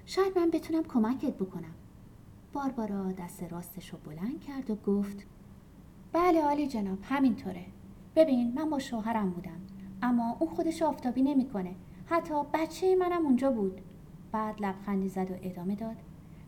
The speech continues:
«ولی با وجود شوهر و بچه‌م فقط یه شاهد بیشتر وجود نداره.» ریتا حرف نمی‌زد و مرتب لباشو می‌جوید که وانمود کنه مشغول فکر کردنه و سپس گفت: «ببین، من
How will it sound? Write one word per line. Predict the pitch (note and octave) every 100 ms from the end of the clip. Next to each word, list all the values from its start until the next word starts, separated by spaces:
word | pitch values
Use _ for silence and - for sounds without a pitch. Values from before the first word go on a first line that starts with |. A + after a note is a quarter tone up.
| -
«ولی | B3+ A#3+ A#3 A#3 -
با | B3+
وجود | B3 B3 C#4+ C#4
شوهر | - G#3+ G#3+ G#3+
و |
بچه‌م | G#3+ G#3+ - B3+ C4 C4+
فقط | - C#4 C4+ D4+ D#4
یه | E4
شاهد | D#4+ C4+ C4+ C4+
بیشتر | B3 - C4+ B3+
وجود | C4 C4
نداره.» | C4+ C#4+ A3 F3+ F#3 - - - - - - -
ریتا | F#4 G4 F#4 F4 E4+
حرف | B3 B3 A#3+ -
نمی‌زد | F3+ D#3 D#3 D3+ -
و | G3
مرتب | F#3+ F#3+ F#3+ F#4 F4+
لباشو | G3 F#3 F#3+
می‌جوید | G3 F3 E3 D3 D3 D#3 -
که | G3
وانمود | E3+ D#3+ D#3+ G#3+ D#4+
کنه | - D4+ D#4
مشغول | G3+ E3+ - G3 G3+
فکر | - E3
کردنه | - D#3+ D3+ D3+ D3 - - - -
و | D#3+
سپس | - C#3+ F3+ F3 -
گفت: | G3+ A3+ - - - - - - - - - - -
«ببین، | F4+ C4+ C4 B3+
من | C#4+